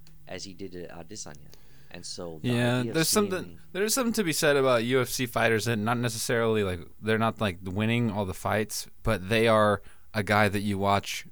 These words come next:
Speaker 2: c-, compete against the, those dudes that are winning, and they make them work every time.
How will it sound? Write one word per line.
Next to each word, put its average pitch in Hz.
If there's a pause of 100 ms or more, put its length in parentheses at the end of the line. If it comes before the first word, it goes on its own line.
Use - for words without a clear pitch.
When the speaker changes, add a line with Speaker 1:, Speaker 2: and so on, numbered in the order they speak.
(120)
Speaker 2:
c-, -
compete 110
against 95
the, 95
those 92
dudes 98
that 95
are 95
winning, 135
and 98
they 95
make 101
them 92
work 95
every 87
time. 78